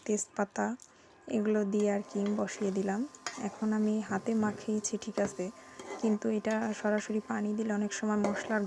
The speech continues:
গন্ধ করতে পারে, তাই আর কি আমি এগুলো দিয়ে মাখিয়ে একটু চুলায় বসে তারপর আর কি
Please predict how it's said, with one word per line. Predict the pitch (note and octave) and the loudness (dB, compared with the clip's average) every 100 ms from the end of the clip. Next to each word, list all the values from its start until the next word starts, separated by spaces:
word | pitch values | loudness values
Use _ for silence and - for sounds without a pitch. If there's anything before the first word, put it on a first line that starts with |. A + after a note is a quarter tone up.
| G3+ | 2
গন্ধ | G3 G3 F#3+ | 2 2 -2
করতে | F3+ - G3+ | -4 -6 -4
পারে, | F#3 G3 G#3 - - - - - | -2 -4 -6 -12 -18 -20 -16 -2
তাই | G#3 G3+ | 2 4
আর | G3+ G3+ | 2 0
কি | G3+ | 0
আমি | G3 G3 | 0 0
এগুলো | G3 G3+ G3+ | 2 4 4
দিয়ে | G3+ | 2
মাখিয়ে | G3+ G3+ - - A3 C#4 F#4+ - - - G#3+ | 2 0 -4 -2 0 0 -2 -12 -20 -14 -14
একটু | - G#3+ - | -6 -6 -2
চুলায় | G#3+ G#3 G3+ | 2 4 4
বসে | G3+ G#3 - C4 F4+ - - - - | 0 -2 -2 -2 -4 -8 -14 -12 -2
তারপর | G3 G3 G3 G3 | -2 0 0 0
আর | F#3+ | -2
কি | G3+ | -4